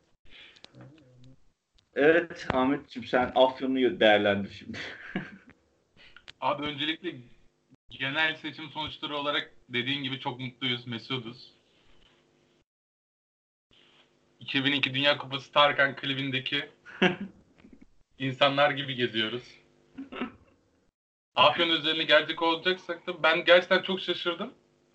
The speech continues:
Speaker 2: Afyon'u imkansız yani. Genelde hep M H P ak Parti oyları çok fazla olur. Yine almış ak Parti ama ben İhsaniyeliyim. Eskişehir sınırında bir ilçe.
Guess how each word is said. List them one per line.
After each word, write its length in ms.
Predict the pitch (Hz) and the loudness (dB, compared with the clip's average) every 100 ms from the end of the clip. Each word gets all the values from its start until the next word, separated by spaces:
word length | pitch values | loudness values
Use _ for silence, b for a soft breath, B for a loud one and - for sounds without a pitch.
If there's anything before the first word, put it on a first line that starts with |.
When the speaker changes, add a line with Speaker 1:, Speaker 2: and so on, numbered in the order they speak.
| _ _ _ _ _ - | _ _ _ _ _ 0
Speaker 2:
Afyon'u 600 | 135 135 170 175 202 - _ _ _ _ _ _ _ _ _ _ _ _ _ - | 0 2 0 2 0 -2 _ _ _ _ _ _ _ _ _ _ _ _ _ -12
imkansız 560 | 165 147 175 175 185 151 | -10 2 4 4 2 2
yani. 260 | 113 110 - - | 2 0 -10 -4
Genelde 360 | 127 131 135 147 | 0 2 2 -2
hep 180 | 147 | -4
M 200 | 139 135 | 0 0
H 100 | 135 | 2
P 80 | 139 | 4
ak 160 | 143 139 | 4 4
Parti 260 | 135 127 | 2 2
oyları 280 | 143 135 147 | -4 -2 -4
çok 200 | 147 143 | -6 -2
fazla 300 | 135 131 135 | 2 2 0
olur. 240 | 143 147 - | -4 -4 -8
Yine 240 | 156 131 147 | -2 2 4
almış 600 | 147 143 151 190 - - _ _ _ _ _ - 139 | 4 2 -2 -6 -8 -16 _ _ _ _ _ -6 -2
ak 180 | 127 | 2
Parti 420 | 120 117 - - - - | 2 2 0 -10 -8 -6
ama 360 | 135 160 - _ 135 | -2 -2 -4 _ 2
ben 160 | 143 - | 2 0
İhsaniyeliyim. 840 | 131 - 160 151 117 113 185 - _ _ _ _ _ _ _ _ _ _ _ _ _ _ - | -4 2 2 4 0 0 -6 -10 _ _ _ _ _ _ _ _ _ _ _ _ _ _ -8
Eskişehir 480 | 131 - 127 147 123 | -8 -6 -4 0 -2
sınırında 600 | - 120 113 110 110 107 | -2 -6 -4 -2 -2 -2
bir 180 | 110 - | -4 -8
ilçe. 460 | 113 - - 202 | -14 -4 -2 -2